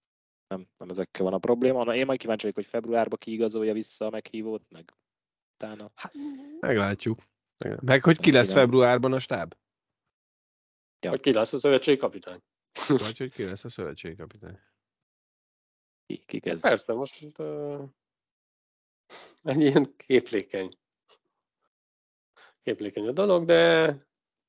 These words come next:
Speaker 2: nem, ez a magyar hoki, ez már csak ilyen.
Speaker 3: Ez már csak ilyen. Na mindegy, ö,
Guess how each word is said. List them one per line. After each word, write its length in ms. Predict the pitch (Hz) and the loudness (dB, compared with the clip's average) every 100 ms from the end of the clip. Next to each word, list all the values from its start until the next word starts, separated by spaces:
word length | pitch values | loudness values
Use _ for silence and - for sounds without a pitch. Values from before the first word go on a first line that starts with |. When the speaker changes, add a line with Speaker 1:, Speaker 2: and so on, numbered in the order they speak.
| _ _ _ _ _ _ _ _ _ _ _ | _ _ _ _ _ _ _ _ _ _ _
Speaker 2:
nem, 200 | 185 165 | -10 -6
ez 80 | 117 | -4
a 60 | |
magyar 320 | 113 110 104 | -2 0 0
hoki, 200 | 101 98 | -2 -2
ez 140 | 98 92 | -4 -4
már 140 | 92 | -6
csak 220 | - - | -8 -12
ilyen. 320 | 90 87 92 95 _ _ _ _ _ _ | -10 -10 -12 -16 _ _ _ _ _ _
Speaker 3:
Ez 120 | - 123 | -16 -10
már 140 | 98 | -10
csak 220 | 95 95 | -12 -16
ilyen. 240 | 92 87 - _ _ _ _ _ | -14 -14 -16 _ _ _ _ _
Na 100 | - | 2
mindegy, 360 | 190 127 123 127 | 6 6 6 6
ö, 240 | 135 139 | 8 8